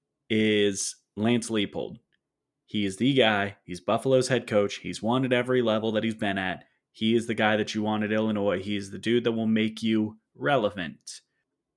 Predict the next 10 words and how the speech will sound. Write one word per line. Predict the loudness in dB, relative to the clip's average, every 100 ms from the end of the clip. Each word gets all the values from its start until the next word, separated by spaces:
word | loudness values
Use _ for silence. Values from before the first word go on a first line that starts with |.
| _ _
I | 0
don't | 2 2
necessarily | -2 0 6 6 6
know, | 4 4 4 2 -2 -18 -4
uh, | 0 2 2 0
if | -6
they're | -4 -2
gonna | 0
get | 2 0
him, | 0 -2 -4